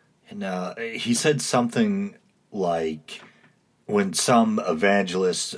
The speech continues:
or humanitarian does something good in the name of religion, you take their word for it, but you won't take the word of someone like Osama bin Laden when they <laughs> say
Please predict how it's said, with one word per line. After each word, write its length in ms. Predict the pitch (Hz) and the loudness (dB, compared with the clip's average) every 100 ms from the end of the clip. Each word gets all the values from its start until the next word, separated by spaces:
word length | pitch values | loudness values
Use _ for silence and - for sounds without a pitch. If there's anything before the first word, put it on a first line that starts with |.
| - | -8
or 340 | 95 85 85 78 | -2 0 0 -2
humanitarian 960 | 82 82 85 78 - 113 113 98 78 | -4 -2 -2 -4 -2 2 4 4 0
does 180 | 73 73 | -4 -4
something 440 | - 76 73 78 | -4 -6 -8 -8
good 220 | 76 113 98 | 2 2 2
in 80 | |
the 100 | 82 | -2
name 260 | 76 76 73 | -6 -6 -6
of 140 | 71 | -6
religion, 600 | 76 71 73 69 69 69 - - - - _ _ _ _ _ | -8 -8 -8 -8 -10 -12 -14 -20 -20 -20 _ _ _ _ _
you 160 | 101 85 | -6 0
take 260 | 107 82 | 2 2
their 140 | 85 76 | 0 0
word 360 | 87 113 90 | 4 4 2
for 340 | - - 69 67 | -4 -12 -12 -14
it, 100 | - _ _ _ - | -18 _ _ _ -6
but 220 | 85 - - | -4 -4 -12
you 200 | 87 90 | -6 -4
won't 320 | 82 101 98 - | 0 2 0 -2
take 280 | 92 80 | -4 -2
the 80 | 85 | -2
word 340 | 80 82 82 78 | 0 0 0 -2
of 120 | 73 | -2
someone 500 | - 80 78 76 71 | -2 -2 -2 -4 -6
like 340 | 71 69 69 | -8 -10 -12
Osama 500 | 80 76 - 76 71 | -8 -6 -4 -4 -6
bin 220 | 69 67 | -6 -8
Laden 500 | 69 87 82 - - - - | -2 0 0 -2 -16 -20 -12
when 160 | 73 | -6
they 100 | 71 | -2
<laughs> 140 | - - | 0 0
say 380 | - 85 71 | 0 0 -2